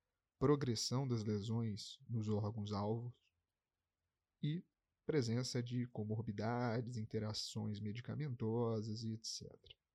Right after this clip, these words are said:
né? Temos, como dito anteriormente, hipertensão primária ou essencial, que é multifatorial, e hipertensão secundária seria aquela que tem um motivo,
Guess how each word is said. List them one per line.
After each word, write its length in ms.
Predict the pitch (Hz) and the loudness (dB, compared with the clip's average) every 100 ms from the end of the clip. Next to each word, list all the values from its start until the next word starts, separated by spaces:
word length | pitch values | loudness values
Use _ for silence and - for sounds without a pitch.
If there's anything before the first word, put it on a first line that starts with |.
| _ | _
né? 180 | - 123 - _ _ _ _ _ _ _ - - _ _ | -8 -8 -8 _ _ _ _ _ _ _ -20 -20 _ _
Temos, 520 | - 113 110 107 104 - - | -4 0 2 0 -4 -10 -8
como 220 | 110 104 | -6 -4
dito 800 | 113 113 - - 101 110 107 110 | -4 -4 -6 -8 -6 -6 -6 -6
anteriormente, 720 | 110 117 147 123 156 160 104 | -4 0 0 2 0 -4 -6
hipertensão 720 | - 113 - 110 104 107 113 | -4 -4 -2 -2 -2 -4 -6
primária 580 | - 104 110 113 113 107 | -4 -4 -2 0 0 2
ou 80 | 101 | 0
essencial, 720 | - 107 104 165 131 139 147 - - | 0 -4 -2 0 0 0 -4 -14 -8
que 80 | 107 | -4
é 20 | |
multifatorial, 840 | 104 104 - 107 131 139 113 127 | -2 -4 -6 -4 -2 0 0 0
e 40 | |
hipertensão 500 | 131 131 127 120 127 | 0 -2 -2 -2 -4
secundária 1040 | 123 - 143 143 - 143 120 107 104 123 - _ _ _ _ _ | -6 -2 0 0 -2 0 2 0 0 -4 -6 _ _ _ _ _
seria 300 | - 107 113 | -6 0 0
aquela 320 | 107 - 107 110 | 0 0 -2 -2
que 120 | 120 | -4
tem 140 | 113 | -4
um 160 | 120 139 | -2 0
motivo, 680 | 165 - 123 120 120 139 | -2 0 4 4 2 -6